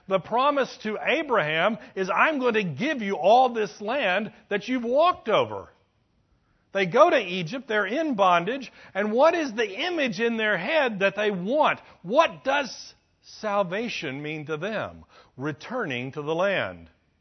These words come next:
And God dr-, drove them out of Egypt and sent them to the promised land. And the promise to them was, "As long as you're obedient, it's yours." They weren't,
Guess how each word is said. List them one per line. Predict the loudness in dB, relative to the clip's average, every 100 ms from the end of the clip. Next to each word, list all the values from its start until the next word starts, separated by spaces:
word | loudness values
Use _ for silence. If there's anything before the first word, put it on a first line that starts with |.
| _ _ _ _ _ _ _ _ _ _ _ -8
And | -8 2
God | 6 8 6 2
dr-, | -6 _ _ _ _ _ _ _ _ _ _ -20 -20 _ _ _ _ -14
drove | -2 2 2 0
them | -2 -2 0
out | 2 4
of | 2 -4
Egypt | -6 -4 -2 -2 -6 -20 _ _ _ _ _ _ _ _
and | -8 -8
sent | -2 -2 -2
them | -2 -4
to | -4
the | -4
promised | 0 2 2 0 -2
land. | -2 -2 -2
And | -2
the | -4 -6 _ _ _ _ _ _ _ _ _
promise | -2 -2 -2 -6
to | -4 0 2
them | 0 0
was, | 2 2 0
"As | -6 -2
long | 0 2 0
as | -6
you're | -2 -2
obedient, | -2 -2 -2 -2 -4 -6 -6
it's | -6 -4
yours." | 0 2 2 -2 -8 -20 _ _ _ _ _ _ _ _ _ _
They | 0 0
weren't, | 2 2 2 -4